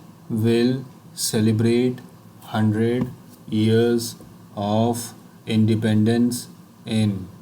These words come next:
two thousand forty-seven। We have magnificently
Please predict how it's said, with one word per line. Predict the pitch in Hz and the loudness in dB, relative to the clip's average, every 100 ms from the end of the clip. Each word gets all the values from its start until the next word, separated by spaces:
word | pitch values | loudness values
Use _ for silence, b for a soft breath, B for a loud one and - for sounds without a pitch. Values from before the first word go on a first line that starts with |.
| - - - - B B B B B B - - - - - - - - - | -20 -20 -20 -20 B B B B B B -20 -20 -20 -20 -20 -20 -20 -20 -2
two | 120 120 120 127 127 - - | 2 4 4 2 -2 -10 -20
thousand | - 110 107 110 107 120 120 120 107 - - | -4 0 2 2 2 2 2 0 -4 -14 -8
forty-seven। | 113 104 104 123 117 120 120 - - - 110 104 113 117 120 123 - - - | -4 -4 -2 0 2 2 -2 -10 -10 -4 -4 -2 0 0 0 -4 -8 -18 -8
We | 107 110 113 120 123 127 127 - - - - | -2 2 4 4 2 0 -4 -16 -20 -20 -6
have | 107 107 110 120 117 113 - - - - | -2 2 2 0 -4 -10 -18 -20 -20 -8
magnificently | 107 110 110 110 120 117 113 - 117 110 117 120 123 | -2 0 2 2 2 0 -4 -2 0 0 0 2 0